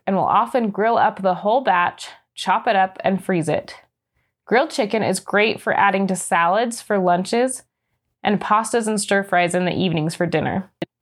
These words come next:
I also like to make shredded chicken. Shredded chicken is my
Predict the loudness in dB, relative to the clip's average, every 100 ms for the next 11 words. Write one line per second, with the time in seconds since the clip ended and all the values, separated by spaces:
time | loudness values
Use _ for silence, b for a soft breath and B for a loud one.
0 | _ _ _ _ _ 0 2 2 2 2
1 | 0 2 2 0 0 -2 -2 2 2 2
2 | 0 -2 -2 -4 -4 -12 _ _ _ _
3 | _ -8 0 2 2 0 0 0 2 2
4 | 2